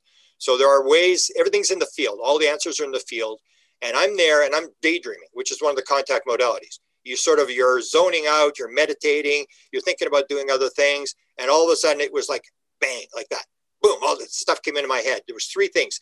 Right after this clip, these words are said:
They put the puzzle together and it was like, "Whoa." And it's, and it basically said, "The answer, you had that question in nineteen seventy-five, what's going on here? What is this?" And it basically said, "The answer is consciousness." And I, and I always joked about it because I said,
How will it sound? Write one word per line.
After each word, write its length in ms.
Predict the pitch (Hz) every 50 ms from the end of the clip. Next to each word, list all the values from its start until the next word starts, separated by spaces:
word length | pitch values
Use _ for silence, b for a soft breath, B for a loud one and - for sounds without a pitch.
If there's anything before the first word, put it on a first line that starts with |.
| B B B -
They 60 | -
put 140 | - 202 -
the 80 | -
puzzle 280 | - 196 175 - 160 139
together 360 | 135 - 165 170 165 165 160 B B B B
and 100 | - 135
it 60 | 127 131
was 140 | 135 127
like, 140 | - - - _ _ _
"Whoa." 500 | - - 285 269 233 220 202 190 165 151
And 120 | 143 135
it's, 180 | 123 - - - _ _ _ _
and 160 | - 135 135 143
it 120 | 151 - _ _ _
basically 480 | - 175 180 170 - 196 - 202 180 175
said, 400 | - - - 165 139 123 117 - - _ _ _ _ _ _ _ _ _ _ _ _ _ -
"The 100 | 131 135
answer, 300 | 147 180 190 - 214 208
you 160 | 196 175 170
had 120 | 190 196 185
that 140 | 175 -
question 320 | - - 185 180 - - 165
in 60 | 156
nineteen 260 | 156 156 - 180 160
seventy-five, 640 | - - 160 151 156 160 147 - 127 117 113 110 110 - _ _ _ _ _ _ _ _
what's 280 | 104 110 160 175 -
going 300 | - - 165 151 147 139
on 240 | 131 123 120 117 113
here? 180 | - 113 110 110
What 240 | 110 123 151 160 180
is 160 | 185 170 -
this?" 320 | 117 104 95 - - - - _ _ _ _ _
And 100 | 113 117
it 80 | 113 -
basically 400 | 139 139 131 - 131 - - -
said, 380 | - - - 123 117 117 120 - _ _ _ _ _ _ _ _
"The 140 | 123 120 123
answer 420 | 127 123 - - 147 139 135 135 - -
is 180 | 127 123 -
consciousness." 680 | - - - 135 120 - - - - - - - - - _ _ -
And 100 | 160 156
I, 80 | 175 - B B B 107
and 100 | 123 135
I 100 | 139 147
always 240 | 170 196 175 -
joked 340 | 104 - - 135 135 - -
about 200 | 156 - 123 117
it 40 | 117
because 220 | - - 131 -
I 60 | 139 127
said, 180 | - 151 139